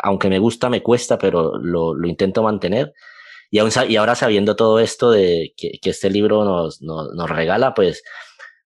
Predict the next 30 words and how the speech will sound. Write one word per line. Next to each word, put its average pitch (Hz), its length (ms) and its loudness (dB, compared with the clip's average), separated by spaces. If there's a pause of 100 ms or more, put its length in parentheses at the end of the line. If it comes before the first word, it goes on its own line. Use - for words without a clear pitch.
(120)
mucho 117 280 2
más, 110 200 2
¿no? 120 140 2
Y 139 60 6
una 160 160 6
de 185 40 6
las 175 140 6
cosas 151 220 2
que 170 100 0
más 143 100 4
me 156 140 2
llamó 131 160 2
la 139 80 2
atención 123 340 0
del 123 160 4
libro 143 340 6
es 110 160 2
el 117 140 -2
tema 143 240 2
de 139 60 2
los, 107 580 2
de 107 180 0
los 107 220 2
entornos 123 560 0
enriquecidos, 104 720 2
¿no? 123 220 2
Esta, 123 400 0 (600)
esta 113 840 4
tía, 127 280 6
la, 92 220 2